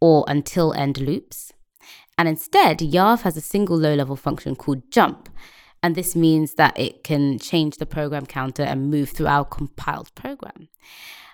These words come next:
And essentially, just combining, um, just making up different combinations of branch if, branch unless, and jump instructions,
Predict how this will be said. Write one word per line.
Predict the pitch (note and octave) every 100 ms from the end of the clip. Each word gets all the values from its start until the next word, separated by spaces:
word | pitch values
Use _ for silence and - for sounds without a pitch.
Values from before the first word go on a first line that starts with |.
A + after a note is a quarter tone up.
| _ _
And | E3+ E3+
essentially, | E3 - F#4+ - - - - - - -
just | C4+ G3+
combining, | - C#4+ F3+ E3+ D#3+ F3 F#3+ C#4 D#4 -
um, | D#3+ D#3 D#3 - -
just | A3 A3+
making | G3+ G3+
up | F#3+
different | - F3 -
combinations | E3+ D#3+ D3+ D3 - E3+ E3
of | D#3 C3+
branch | - D#3+ D3+ - -
if, | D3 - - - _
branch | - D#3 D3+ -
unless, | D#3 D3 D3 C#3
and | - D3 C3+ _ -
jump | F#3 G#3+
instructions, | D3 C3 - - - F2+ G2+